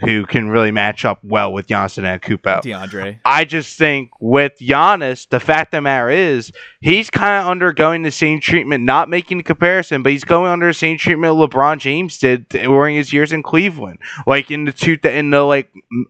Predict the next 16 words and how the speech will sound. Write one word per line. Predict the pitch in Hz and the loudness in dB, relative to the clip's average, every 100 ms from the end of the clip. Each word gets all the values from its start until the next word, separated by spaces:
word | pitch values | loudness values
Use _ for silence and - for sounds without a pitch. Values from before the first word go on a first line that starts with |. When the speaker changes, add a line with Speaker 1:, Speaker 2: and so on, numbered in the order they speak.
| - | 0
Speaker 1:
like, | 127 120 | 0 0
late | 120 143 156 156 - | 2 2 2 -4 -6
to | 156 | -2
mid | 139 143 139 | 0 0 0
two | 160 143 | -4 0
thousands. | 156 175 175 117 71 - - - - - | 2 2 0 -4 -18 -20 -18 -16 -4 0
The | 151 | 0
fact | 160 180 190 | 0 0 -2
of | |
the | 208 | 0
matter | 190 180 117 | 0 0 0
is | 123 143 | 0 0
the | 151 | -4
team | - 160 180 | -2 0 2
around | 202 139 117 120 | 2 2 0 -2
him, | 123 127 127 | -2 -2 -2